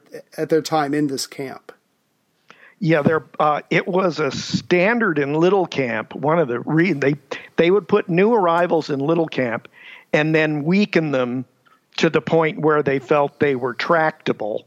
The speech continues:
Speaker 1: Mm.
Speaker 2: Uh, and then they would let them into the main camp, or they would decide they were worthless and they'd ship them off,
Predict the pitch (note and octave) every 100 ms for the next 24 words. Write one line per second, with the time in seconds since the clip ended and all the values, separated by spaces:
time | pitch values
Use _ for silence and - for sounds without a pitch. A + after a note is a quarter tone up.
0 | _ C3 B2 A#2 A2+ F#2+ - - - D3
1 | C#3 C#3 E3 D3+ C#3+ D#3+ E3 D#3+ D3 C#3+
2 | C3 C3+ C3+ - - _ _ _ _ C#3
3 | C#3+ D3 - C3 B2+ C3 C#3 B2+ D#3 C3+
4 | C3 C#3+ C#3 C#3 C#3+ C3 A2+ - - -
5 | - - G#3 A3 F#3+ F3+ F3+ E3+ D#3+ D#3
6 | D3 - D#3+ D#3 C#3 B2+ B2+ D3+ E3+ -
7 | A#2 - C3 C3+ A#2+ - - D3+ - C3
8 | C3 B2 B2 -